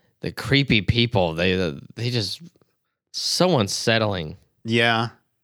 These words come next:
Speaker 2: Man, the setting was phenomenal. Um, but yeah, just the way these people looked and the bodies that were hanging, I don't know if that really falls under costume or not,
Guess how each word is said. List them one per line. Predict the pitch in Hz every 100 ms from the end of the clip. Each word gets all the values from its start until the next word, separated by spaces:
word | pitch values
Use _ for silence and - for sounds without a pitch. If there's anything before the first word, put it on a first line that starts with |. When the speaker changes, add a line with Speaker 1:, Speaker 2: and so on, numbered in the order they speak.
| _
Speaker 2:
Man, | 135 131 120
the | 110 110
setting | - - 160 156 147 143 -
was | 117 113 95 - _ _
phenomenal. | 233 247 226 196 175 160 151 143 _ _ _ _ _ _ -
Um, | 135 127 123 117 117 113
but | 156
yeah, | 135 165 185 139
just | 123 180 -
the | 143 127
way | 135 175
these | 175 143 -
people | - 160 127 110
looked | 117 139 151 151 - - _ _ _ -
and | 127 113 104
the |
bodies | 92 131 147 151 143 131
that | 135
were | 131
hanging, | 110 139 139 139 135 135 131
I |
don't | 208 185
know | 156
if | 135
that | 127 101
really | 113 117
falls | - 139 151 175
under | 175
costume | 170 180 175 - 196 185
or | 175
not, | 175 175